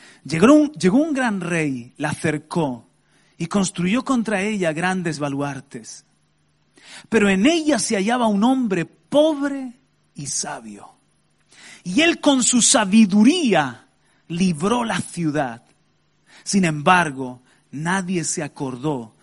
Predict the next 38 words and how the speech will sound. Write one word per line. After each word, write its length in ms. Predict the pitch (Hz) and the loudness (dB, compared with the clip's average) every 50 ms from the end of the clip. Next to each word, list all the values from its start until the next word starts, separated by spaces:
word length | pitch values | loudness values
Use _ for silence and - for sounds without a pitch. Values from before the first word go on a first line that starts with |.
| _ _ _ _ | _ _ _ _
de 160 | - 135 147 139 | -12 -10 -8 -8
aquel 380 | - - - - 151 143 143 | -10 -12 -12 -10 -8 -6 -6
hombre 540 | 143 143 143 139 131 120 120 113 107 107 _ _ _ _ _ _ | -4 -4 -6 -6 -8 -8 -10 -12 -12 -16 _ _ _ _ _ _
pobre". 540 | - - 117 117 110 107 - - - _ _ _ _ _ _ _ _ _ _ _ _ _ - | -16 -14 -14 -14 -16 -18 -20 -20 -20 _ _ _ _ _ _ _ _ _ _ _ _ _ 2
Bueno, 220 | 180 196 196 190 | 4 4 4 6
no 40 | 196 | 4
importa 760 | 202 190 180 160 - - 170 165 156 143 - - 143 110 - _ _ _ _ _ _ _ _ _ _ _ _ _ _ _ _ | 4 2 0 0 -2 -2 -2 -2 -2 -6 -10 -14 -16 -16 -16 _ _ _ _ _ _ _ _ _ _ _ _ _ _ _ _
que 140 | _ - 175 | _ -6 -2
nadie 240 | 165 180 190 190 180 | 0 0 0 0 -2
se 140 | - - 180 | -2 -2 -6
acuerde, 600 | 156 - - 180 180 180 175 147 151 135 113 - _ _ _ _ _ _ _ _ _ _ | -6 -4 -2 0 0 0 0 -2 -6 -8 -10 -14 _ _ _ _ _ _ _ _ _ _
porque 180 | - 170 156 180 | -10 -8 -6 -4
lo 100 | 170 165 | -4 -4
que 120 | 165 165 | -4 -6
queremos 360 | 135 170 165 190 202 190 190 | -6 -4 -2 -2 0 0 0
es 100 | 196 190 | 0 -2
que 160 | 196 - 180 165 | -2 -4 -4 -4
en 60 | 160 | -4
el 140 | 156 151 147 | -6 -8 -10
cielo 640 | - - 185 190 196 190 175 156 135 120 110 110 _ _ _ _ _ - | -8 -2 2 4 4 4 4 2 0 -4 -6 -12 _ _ _ _ _ -4
haya 220 | - 165 175 180 | 0 2 4 4
un 80 | 175 165 | 4 2
aplauso, 680 | 151 139 - 160 151 147 151 139 - - 131 117 - _ _ _ _ _ _ - | -2 -2 2 2 2 2 2 0 -2 -4 -8 -8 -10 _ _ _ _ _ _ 0
que 80 | - 175 | 2 2
en 60 | 165 | 2
el 120 | 160 156 | 2 0
cielo 580 | - - - 202 226 226 208 170 147 127 113 - _ _ _ _ _ _ _ _ _ - | -2 2 6 6 6 6 6 2 0 -2 -4 -8 _ _ _ _ _ _ _ _ _ 2
tomen 340 | - 202 202 190 180 175 175 | 4 4 4 4 4 4 4
nota 240 | 196 196 196 180 | 4 4 4 2
de 100 | 156 151 | 0 0
quiénes 280 | 151 - 175 160 160 - | 0 0 -2 -2 0 0
somos 220 | - 175 165 156 | -2 0 0 0
nosotros, 380 | 151 143 131 156 156 - 143 127 | 0 0 2 2 2 2 2 -2
que 80 | - 147 | -2 -2
somos 280 | - 175 175 170 - - | 0 0 0 -2 -2 -2
hombres 400 | 165 175 180 180 160 156 147 143 | 0 2 2 4 4 4 4 4
de 140 | 139 135 127 | 2 0 -2
Dios 480 | 131 131 123 117 113 - - - - | -2 -4 -4 -6 -8 -12 -12 -14 -16